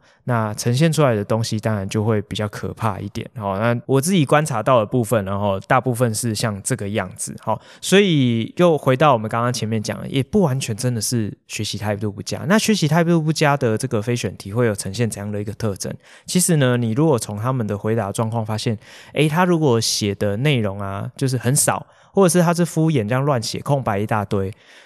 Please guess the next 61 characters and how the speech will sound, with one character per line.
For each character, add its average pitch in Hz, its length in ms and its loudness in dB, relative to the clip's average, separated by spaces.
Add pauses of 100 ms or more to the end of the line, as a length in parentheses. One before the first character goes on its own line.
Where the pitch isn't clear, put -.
(140)
那 180 100 4
你 143 100 4
大 143 160 2
概 151 140 4
可 139 100 -2
以 123 120 4
研 101 160 -2
判 120 200 -2
他 110 140 -4
就 120 160 0
是 117 80 2
学 104 180 -4
习 98 200 -8
的 98 100 -8
态 110 220 -4
度 101 320 -4 (200)
不 107 140 -6
是 123 160 0
很 104 100 -2
好， 107 200 0
或 139 80 2
者 117 40 2
是 131 140 0
他 127 180 -2
已 110 220 -8
经 131 120 -2
早 104 200 -4
就 131 140 -2
习 - 320 -6
得 104 180 -2
无 101 160 -6
助 123 220 -2
感， - 200 -8
就 110 140 -8
是 110 180 -4
呈 98 220 -10
现 117 120 -2
放 110 220 -4
弃 104 200 -4
的 - 40 -6
状 - 240 -6
态。 98 160 -10 (440)
但 196 140 4
是 190 180 2
呢， 143 200 4
我 117 140 2
看 151 160 0
到 139 140 4
我 104 120 0
大 131 140 0
多 123 160 0
数 120 160 -2
学 95 160 -6
生， 104 140 -8
诶， 143 200 -2
不 - 80 -14
是 120 160 -6
这 113 120 -6
个 101 100 -4
样 95 240 -8
子， - 180 -14